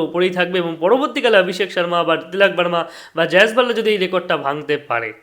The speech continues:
কি মনে হয় আপনাদের? বাবর আজম যে রেকর্ডটি আজকে গড়েছে বা এরপরে হয়তো আরও দু চার হাজার রান, সে দু হাজার রান বা তিন হাজার রান সে গড়বে, আরও হয়তো পাঁচ বছর ক্রিকেট খেলবে, তখন সেই রানের গণ্ডি পার করে গিয়ে অভিষেক শর্মা বা তিলক বর্মারা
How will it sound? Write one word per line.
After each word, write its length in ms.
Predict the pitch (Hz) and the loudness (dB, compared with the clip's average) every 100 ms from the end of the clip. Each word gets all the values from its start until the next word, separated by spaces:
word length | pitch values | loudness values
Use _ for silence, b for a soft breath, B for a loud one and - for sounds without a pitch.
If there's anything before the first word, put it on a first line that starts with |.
| _ | _
কি 100 | 180 | -6
মনে 160 | 180 185 | 0 2
হয় 140 | 185 165 | 2 2
আপনাদের? 260 | 170 143 | 0 -2
বাবর 280 | 123 139 180 | 0 0 2
আজম 180 | 208 196 | 2 0
যে 100 | 185 | -2
রেকর্ডটি 320 | 170 165 175 170 | -2 -2 -2 -2
আজকে 180 | 156 156 | -4 -4
গড়েছে 360 | 147 185 185 135 B B - | -2 -2 -2 -8 B B -2
বা 80 | 147 | 2
এরপরে 340 | 170 185 190 190 | 2 2 2 4
হয়তো 220 | 180 175 | 4 6
আরও 180 | 170 170 | 4 4
দু 120 | 170 | 0
চার 160 | 175 175 | 0 2
হাজার 180 | 170 170 | 2 2
রান, 120 | 160 | 0
সে 120 | 165 165 | -4 -6
দু 140 | 160 165 | -2 0
হাজার 180 | 160 160 | 0 2
রান 140 | 156 156 | 0 0
বা 80 | |
তিন 140 | 156 156 | -2 -2
হাজার 180 | 151 156 | 0 0
রান 100 | 156 | -2
সে 120 | 156 | -4
গড়বে, 320 | 147 175 147 - | -2 -2 -2 -4
আরও 180 | 131 160 | -2 0
হয়তো 180 | 165 160 | 2 0
পাঁচ 160 | 165 151 | -2 -2
বছর 200 | 156 160 | -4 -8
ক্রিকেট 260 | 160 156 170 | -8 -6 0
খেলবে, 240 | 226 156 - B B B | 0 0 -6 B B B
তখন 300 | 170 180 214 180 | -2 0 0 -2
সেই 300 | 160 180 208 202 | -6 -4 -2 0
রানের 240 | 185 170 | 0 0
গণ্ডি 260 | 156 165 156 | -4 -4 -2
পার 180 | 147 147 | 0 0
করে 160 | 160 156 | -2 -4
গিয়ে 140 | 151 | -4
অভিষেক 240 | 135 120 151 | -4 -6 -6
শর্মা 260 | 151 139 139 | -4 -4 -4
বা 80 | 139 | -4
তিলক 260 | 143 175 | -4 -2
বর্মারা 340 | 170 160 160 | 0 0 0